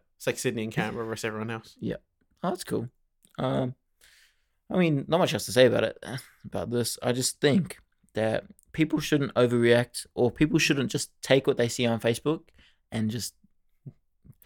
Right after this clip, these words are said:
Speaker 1: dive into it and
Speaker 2: Yeah, they
Speaker 1: go
Speaker 2: see a
Speaker 1: all
Speaker 2: sob
Speaker 1: out.
Speaker 2: story and then
Speaker 1: You need
Speaker 2: they're
Speaker 1: to
Speaker 2: all
Speaker 1: see
Speaker 2: in.
Speaker 1: both sides, both sides of every story before you can have an opinion. Um, and this one, I really think, bro, just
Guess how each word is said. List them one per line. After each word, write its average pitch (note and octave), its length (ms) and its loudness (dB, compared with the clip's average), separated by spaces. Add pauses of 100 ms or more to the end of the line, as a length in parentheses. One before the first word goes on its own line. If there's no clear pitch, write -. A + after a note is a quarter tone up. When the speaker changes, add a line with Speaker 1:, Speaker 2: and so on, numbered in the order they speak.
(140)
Speaker 1:
dive A2 340 8
into A2 320 -2
it - 80 -2
and A2+ 160 -2
Speaker 2:
Yeah, G#2+ 340 0
they A#2+ 140 8
Speaker 1:
go A#2 80 10
Speaker 2:
see B2 100 8
a A#2 40 12
Speaker 1:
all A2+ 60 12
Speaker 2:
sob A2 260 8
Speaker 1:
out. - 40 -8
Speaker 2:
story C#3+ 440 2
and G#2+ 100 -2
then G#2+ 120 0
Speaker 1:
You B2+ 80 8
need C#3+ 180 10
Speaker 2:
they're A2 80 6
Speaker 1:
to C#3 80 6
Speaker 2:
all A2 100 4
Speaker 1:
see C3 100 6
Speaker 2:
in. A2+ 100 2
Speaker 1:
both A#2 220 6
sides, - 560 -2 (160)
both A#2+ 200 4
sides A2+ 340 2
of A2 160 -6 (120)
every C3 280 6
story A2+ 400 2
before A2+ 300 -4
you A2+ 60 -2
can D3+ 160 -8
have - 140 -4
an - 80 -6
opinion. A2 420 -4 (580)
Um, A2+ 260 0
and A2+ 140 2
this D#3+ 200 4
one, B2+ 320 2 (240)
I A2+ 140 4
really C3+ 260 6
think, A2+ 340 0 (500)
bro, C3 260 12
just C3 320 4